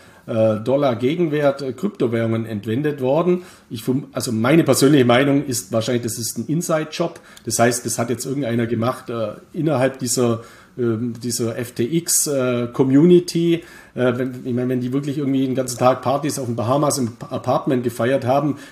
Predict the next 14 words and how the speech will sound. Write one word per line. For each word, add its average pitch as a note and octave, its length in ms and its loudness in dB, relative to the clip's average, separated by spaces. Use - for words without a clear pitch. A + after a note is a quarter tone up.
dann A2+ 240 -6
hast - 220 -2
du D#3 100 4
halt A2+ 180 2
irgendwelche B2+ 460 0
Schwachstellen A#2+ 600 -4
in A#2 140 -4
deinen A2+ 260 -2
Systemen, B2 560 -2
die B2 80 -4
dann A#2+ 160 0
ausgenutzt A#2+ 640 -2
werden A2 320 -4
können. C#3 420 0